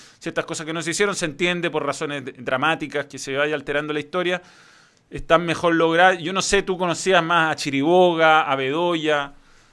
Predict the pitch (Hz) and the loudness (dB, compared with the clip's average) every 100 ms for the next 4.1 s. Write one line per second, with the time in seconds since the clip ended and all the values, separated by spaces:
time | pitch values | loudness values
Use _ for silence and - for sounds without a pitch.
0 | _ - 135 160 160 151 185 156 175 143 | _ -14 -12 -10 -4 -4 -4 -2 0 0
1 | 107 - 127 _ - 143 135 143 147 208 | -4 -8 -14 _ -16 -4 0 2 2 2
2 | 170 123 - 143 262 180 135 123 135 180 | 2 0 -2 0 2 2 -2 -6 -8 -6
3 | 214 - 160 156 127 165 127 139 117 107 | -4 -6 -4 -4 -4 -4 -2 -2 -2 -4
4 | 107 | -8